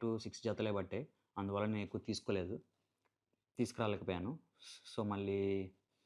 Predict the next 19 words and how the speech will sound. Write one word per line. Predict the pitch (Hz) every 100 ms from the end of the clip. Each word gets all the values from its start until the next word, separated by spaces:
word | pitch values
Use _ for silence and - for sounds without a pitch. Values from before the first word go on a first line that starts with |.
| _ -
ఎక్స్ట్రా | 101 - 110
ఫిఫ్టీన్ | - 107
థౌజండ్ | 110 113 113
కూడా | 113
కట్టాను | 101 92 92
నేను | 90 98 151
ఎయిర్‌పోర్ట్‌లో, | 107 - 98 95 113 - _ - -
హైదరాబాద్ | 98 98 98
ఎయిర్‌పోర్ట్‌లో. | 95 92 95 - 92 110 156 - - _ _ _ -
So | 110
అందుకని | 110 110 120
ఏంటంటే | 113 113 110 107
ఈసారి | 98 107 104
బట్టలన్నీ | 98 110 104 110 110 95
ఎక్కువ | - 101
వేయించుకున్నాను | 98 - 104 101 147
and | 113 -
పికిల్స్ | 95 104 98
వేయించుకున్నాను, | 95 - - 90